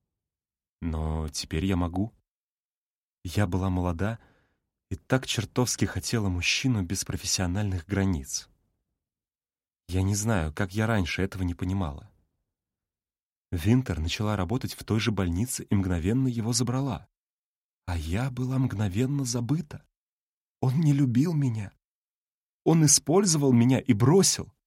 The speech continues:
И теперь у меня от этого мурашки по коже. Я пообещала ему, что никогда никому не расскажу. Я не хотела разрушать его карьеру.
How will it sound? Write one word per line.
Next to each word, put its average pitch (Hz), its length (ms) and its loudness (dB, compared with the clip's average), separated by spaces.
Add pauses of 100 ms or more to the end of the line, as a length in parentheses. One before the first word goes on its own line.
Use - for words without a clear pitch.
(720)
И 90 100 -2
теперь 95 360 -4
у 101 40 -2
меня 95 220 -2
от 90 120 -6
этого 92 200 -4
мурашки 82 460 -4
по 90 100 -12
коже. 87 420 -12 (1500)
Я 101 200 0
пообещала 104 600 -2
ему, 90 200 0
что - 360 -6 (640)
никогда 107 460 2
никому 107 300 2
не 110 100 6
расскажу. 101 560 2 (1400)
Я 110 200 4
не 117 120 6
хотела 123 420 2
разрушать 98 480 0
его 87 120 -2
карьеру. 98 500 0